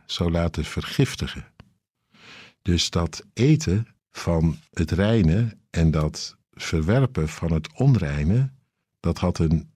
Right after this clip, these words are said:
eigen betekenis. En nu, nu moet Petrus alsnog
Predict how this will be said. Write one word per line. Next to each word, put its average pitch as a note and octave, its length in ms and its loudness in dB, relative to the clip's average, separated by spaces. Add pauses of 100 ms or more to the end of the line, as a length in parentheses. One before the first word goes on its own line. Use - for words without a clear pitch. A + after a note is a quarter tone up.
(120)
eigen A#2 320 0
betekenis. G2 720 -2 (1300)
En F#2+ 160 0
nu, D#3+ 280 4 (760)
nu A#2 140 4
moet A#2+ 340 2
Petrus A2+ 420 0
alsnog G2+ 560 0